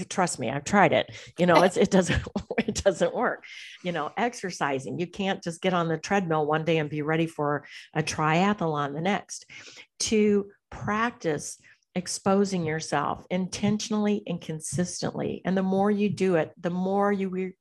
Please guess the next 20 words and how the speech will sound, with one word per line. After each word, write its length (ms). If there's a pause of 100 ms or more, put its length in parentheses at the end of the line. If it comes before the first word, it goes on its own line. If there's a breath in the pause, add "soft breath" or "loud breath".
rewire 580
your 160
brain 480 (540 loud breath)
to 420
see 640
and 120
experience 1040 (100)
more 380
humor. 440 (380 loud breath)
I, 200
I 100
hear 220
from 160
people 260
all 140
the 80
time, 420
"You 200
don't 200
understand. 680